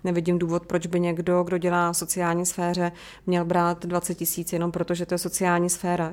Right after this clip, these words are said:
Účastnice našeho kurzu Karolína Presová z Replag Me, tak ta zmiňovala, že vlastně si uvědomila, že ten mindset, který si podařilo si v hlavě otočit,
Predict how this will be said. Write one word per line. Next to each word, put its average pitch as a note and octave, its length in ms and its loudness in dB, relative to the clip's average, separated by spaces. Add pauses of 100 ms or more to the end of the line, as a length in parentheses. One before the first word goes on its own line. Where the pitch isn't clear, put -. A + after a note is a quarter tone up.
Účastnice G3 520 2
našeho F#3 300 0
kurzu F3+ 380 -2
Karolína F3+ 800 2
Presová F3+ 500 0
z F3+ 40 0
Replag F3 360 -2
Me, F3+ 360 2
tak F3+ 200 -2
ta G3 120 4
zmiňovala, F#3 540 2
že F#3+ 140 0
vlastně F#3 520 0
si - 160 0
uvědomila, F#3 680 2 (200)
že F3+ 580 2
ten F#3+ 240 4
mindset, G3 400 0
který F#3 220 -2
si F#3+ 140 -2
podařilo F#3 560 2 (260)
si - 180 2
v F3+ 60 -2
hlavě F3+ 380 2
otočit, F#3 600 -2